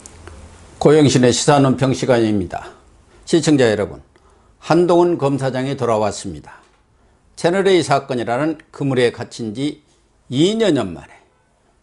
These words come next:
족쇄에서 풀려났습니다.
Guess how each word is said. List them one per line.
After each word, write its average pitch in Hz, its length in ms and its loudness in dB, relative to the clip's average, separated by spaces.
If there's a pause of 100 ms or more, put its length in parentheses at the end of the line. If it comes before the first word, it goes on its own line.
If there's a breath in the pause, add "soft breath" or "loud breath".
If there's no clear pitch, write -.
(120)
족쇄에서 143 1040 -2 (160)
풀려났습니다. 104 920 -8